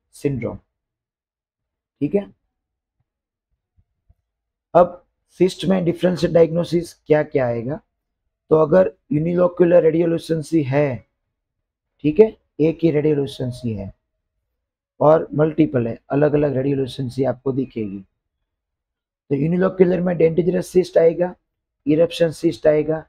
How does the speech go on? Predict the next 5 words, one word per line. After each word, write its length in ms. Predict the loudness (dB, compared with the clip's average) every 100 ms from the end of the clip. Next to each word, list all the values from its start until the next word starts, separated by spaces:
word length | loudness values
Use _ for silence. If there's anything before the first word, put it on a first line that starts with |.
| _ _ _ _ -4
कैल्सिफाइंग 680 | -4 -2 2 4 4 0 -10 -10
एपिथेलियल 640 | -6 -4 -2 0 0 0 -4 _ -4
odontogenic 560 | -2 -2 -2 -4 -6
सिस्ट, 520 | -10 -6 -6 -6 _ _ _ _ _ _ _ -2
एडिनोमेटोइड 720 | 0 0 0 0 2 2